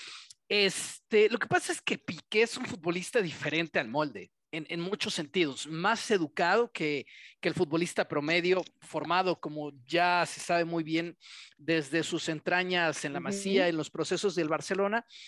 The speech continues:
Speaker 2: Bueno,
Speaker 1: Yo
Speaker 2: y
Speaker 1: lo que
Speaker 2: también
Speaker 1: creo
Speaker 2: hijo, hijo de, hijo de abogado y
Speaker 1: Ah, sí,
Speaker 2: hijo,
Speaker 1: sí.
Speaker 2: su mamá es neurocirujana, además, tengo
Speaker 1: Eh, es,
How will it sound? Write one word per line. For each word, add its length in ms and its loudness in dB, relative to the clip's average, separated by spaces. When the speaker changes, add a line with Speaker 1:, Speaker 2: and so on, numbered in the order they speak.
Speaker 2:
Bueno, 200 4
Speaker 1:
Yo 60 4
Speaker 2:
y 60 2
Speaker 1:
lo 60 4
que 60 8
Speaker 2:
también 280 8
Speaker 1:
creo 140 6
Speaker 2:
hijo, 320 2
hijo 220 6
de, 260 8
hijo 160 -2
de 100 0
abogado 720 2
y 140 -12
Speaker 1:
Ah, 80 2
sí, 140 -4
Speaker 2:
hijo, 160 0
Speaker 1:
sí. 120 4
Speaker 2:
su 60 2
mamá 300 4
es 60 -2
neurocirujana, 760 4
además, 260 -4
tengo 120 -2
Speaker 1:
Eh, 260 2
es, 80 4